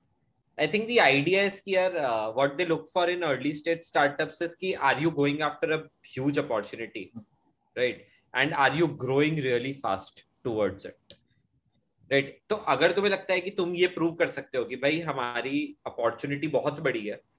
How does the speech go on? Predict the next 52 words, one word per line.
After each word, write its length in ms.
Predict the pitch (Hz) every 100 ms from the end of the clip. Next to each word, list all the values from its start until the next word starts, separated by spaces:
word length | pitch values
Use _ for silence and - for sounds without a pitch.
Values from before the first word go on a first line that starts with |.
| _
और 100 | 135
हम 240 | 147 180 190
तेजी 300 | 147 127 160
से 140 | 160
ग्रो 260 | 175 135 143
कर 160 | 151 120
रहे 100 | 123
हैं 60 |
उसकी 240 | 110 - 110
तरफ, 360 | 101 101 135 _ _ _
राइट? 360 | 110 123 - -
तो 400 | 160 185 - - _ _ -
then 160 | 156
you 100 | 180
are, 120 | 196 196 - - - - _ _ -
आजकल 320 | 165 180 214
तो 80 | 208
यार 160 | 202 202
आइडिएशन 480 | 160 143 151 151 165
स्टेज 340 | - 156 147
पे 60 | 156
भी 120 | 156
फंड 300 | 156 135 120
हो 100 | 107
रहा 120 | 104
है, 140 | 107
मतलब 340 | 117 117 127 - _ _ _ _ _ _ _ _ _ _ _ -
ऐसा 220 | 123 151
कुछ 220 | 160 160
है 160 | 151 135
नहीं। 140 | 107
तो 380 | 98 143 139 - _ _ _ 160
if 80 |
you 160 | 160 214
think 420 | 226 - 180 202
कि 260 | - 196 185
यार 220 | 175 170
हमें 240 | 156 156
कैपिटल 420 | 165 135 143 156 151
लेना 220 | 143 143
है, 140 | 143
तुम्हें 220 | 147 147
अच्छे 200 | 143 -
सिग्नल्स 520 | 147 151 131 139 139 139
मिल 120 | 120
रहे 160 | 110 135
हैं, 120 | 127
तो 100 | 131
you 100 | 127
can 180 | 123 131
definitely 540 | 120 110 120 - 143
go। 100 | 113